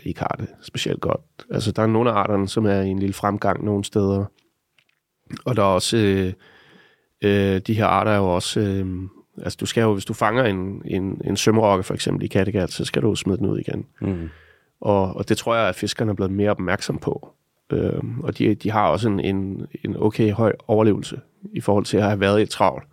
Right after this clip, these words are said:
Speaker 1: og så blive smidt ud igen.
Speaker 2: Okay, så det kan de godt overleve nogle gange?
Speaker 1: Ja, det, det har jeg i hvert fald læst mig til.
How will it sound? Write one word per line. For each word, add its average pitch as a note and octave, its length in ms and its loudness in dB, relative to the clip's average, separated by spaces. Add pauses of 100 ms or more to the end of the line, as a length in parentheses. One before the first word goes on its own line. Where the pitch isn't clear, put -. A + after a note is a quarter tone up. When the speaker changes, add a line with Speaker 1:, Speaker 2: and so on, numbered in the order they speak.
(460)
Speaker 1:
og - 100 -6
så A2+ 80 2
blive G2+ 140 -2
smidt A2 220 2
ud G#2 120 4
igen. G2 320 -2 (220)
Speaker 2:
Okay, - 160 0
så F#2+ 100 -2
det A#2+ 60 2
kan B2 60 2
de A#2+ 60 -4
godt A#2 180 0
overleve A2+ 380 0
nogle A2+ 220 2
gange? G2+ 180 0 (120)
Speaker 1:
Ja, C3 160 2
det, D#3 200 -2
det E3 100 2
har F3 120 2
jeg A2+ 340 4
i - 20 4
hvert A2 160 2
fald A2+ 140 -2
læst G2+ 280 0
mig A2+ 100 -2
til. G2+ 260 -2